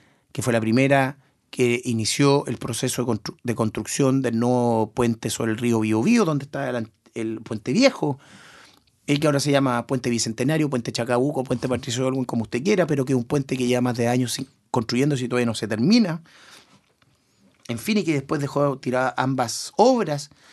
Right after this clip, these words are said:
que estuvimos a punto de perder la sede de la Copa América del dos mil quince. Son hartas las cosas. Y yo creo que cuando uno empieza a revisar, siempre es bueno ver dónde estábamos,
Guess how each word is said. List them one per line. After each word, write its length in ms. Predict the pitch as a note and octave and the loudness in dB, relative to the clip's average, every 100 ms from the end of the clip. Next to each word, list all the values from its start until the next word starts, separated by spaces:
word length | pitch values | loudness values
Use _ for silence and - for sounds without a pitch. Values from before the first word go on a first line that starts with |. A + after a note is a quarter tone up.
| - - - | -20 -20 -10
que 80 | C#3 | -2
estuvimos 320 | D3 D3 C3 | 4 4 4
a 20 | |
punto 300 | C#3+ D3 C#3+ | 2 2 2
de 80 | C3 | 0
perder 540 | A#2+ A#2 C3 C#3 C3+ - _ _ _ | -2 -2 0 0 -2 -8 _ _ _
la 180 | B2 A#2 | -2 0
sede 340 | - C#3+ C#3 | 2 2 2
de 100 | B2 | 0
la 100 | A#2 | -4
Copa 200 | B2+ B2 | -4 -4
América 520 | B2 C3 B2+ B2+ B2+ | -2 0 -2 -2 -6
del 200 | - A#2+ | -6 -6
dos 100 | A2 | -4
mil 200 | G#2+ G#2+ | -6 -6
quince. 500 | - B3 C4 - D3 C3 _ _ _ _ _ _ _ _ _ _ - | -2 0 0 0 -4 -6 _ _ _ _ _ _ _ _ _ _ -20
Son 180 | - F3 | -10 -6
hartas 240 | A#2+ - A#2+ | -6 -6 -8
las 100 | A2 | -8
cosas. 340 | - F#2 - _ _ _ _ _ _ _ | -12 -14 -16 _ _ _ _ _ _ _
Y 100 | C3 | -2
yo 100 | B2 | 0
creo 260 | B2+ C3+ C3 | 2 2 0
que 340 | A#2+ A#2 A2+ - _ _ _ | 0 -2 -4 -10 _ _ _
cuando 200 | - A2+ | -4 0
uno 120 | A#2 D3+ | 2 0
empieza 280 | D3+ E3+ | 0 -4
a 40 | F3+ | -2
revisar, 460 | F3 D3 - E3 G3 | -2 -2 -2 -4 -4
siempre 300 | - E3 G3+ | -6 -4 -2
es 60 | |
bueno 240 | E3 F3+ E3+ | 0 2 4
ver 220 | E3 E3 - _ _ _ _ _ _ _ _ _ _ _ _ _ | 2 0 -8 _ _ _ _ _ _ _ _ _ _ _ _ _
dónde 300 | B2 F3+ G#3 | -2 0 0
estábamos, 600 | G#3 - F3+ G#2 F2+ - | -2 -2 -2 -2 -8 -18